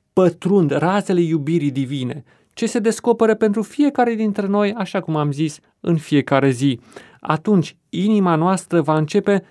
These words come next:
să cânte de bucurie, cum cântă păsările dimineața în zorii zilei,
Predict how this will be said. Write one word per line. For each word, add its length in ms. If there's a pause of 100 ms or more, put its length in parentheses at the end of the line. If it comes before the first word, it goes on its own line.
(140)
să 280 (100)
cânte 360
de 100
bucurie, 460
cum 240
cântă 300
păsările 520
dimineața 600
în 100
zorii 300
zilei, 380